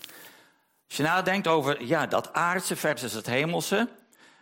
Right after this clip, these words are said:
misschien heb je bij dat aardse wel een associatie van, ja, maar het aardse,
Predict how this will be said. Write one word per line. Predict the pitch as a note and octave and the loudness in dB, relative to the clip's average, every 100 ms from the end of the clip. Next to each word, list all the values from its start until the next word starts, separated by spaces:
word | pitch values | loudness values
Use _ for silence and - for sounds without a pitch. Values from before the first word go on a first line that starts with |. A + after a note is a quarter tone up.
| _ | _
misschien | G#3+ - A3 E3 | -2 2 2 2
heb | D3+ | 2
je | C#3+ B2+ | 0 0
bij | B2+ B2 B2 | 2 2 2
dat | A#2+ A#2 - | 2 0 0
aardse | D3+ F3 G#3 - D3 D3 | 2 2 2 0 0 0
wel | A2 B2 C#3+ D3 C3+ | 2 4 4 2 2
een | A#2+ A#2+ A#2 A#2+ | 2 2 0 -2
associatie | A2 A2 G#2+ - A2 G#2+ C3 A2 | -4 -4 -4 0 2 0 -2 0
van, | A#2 A#2 G#2 | 2 2 0
ja, | F#2+ | 0
maar | D3 F#2 | 0 -2
het | - | -2
aardse, | A2+ A#2+ D#3 - - B2 | 0 2 0 -4 -2 -2